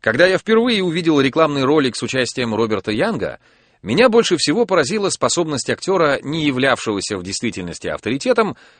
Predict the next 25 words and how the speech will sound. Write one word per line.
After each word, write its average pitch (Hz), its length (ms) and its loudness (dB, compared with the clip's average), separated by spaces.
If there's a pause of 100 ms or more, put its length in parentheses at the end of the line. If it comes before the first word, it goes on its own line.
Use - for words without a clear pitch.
использовать 170 760 0
принцип 107 460 -2
авторитета. 117 640 -8 (640)
Достаточно 139 720 0
было 160 240 0
видимости 98 560 -4
авторитета. 156 640 -4 (580)
Это 120 440 0
говорит 95 460 -2
о 92 60 -2
многом. 80 440 -12 (560)
Когда 110 280 2
мы 147 120 4
реагируем 143 560 2
по 120 120 0
типу 127 380 -4
«щелк 107 420 0
зажужжало», 98 680 -2 (260)
мы 143 200 -2
становимся 156 560 0
подвержены 127 600 -2
влиянию 113 600 -2
не 110 160 -2
только 156 320 -2
авторитетов, 90 640 -6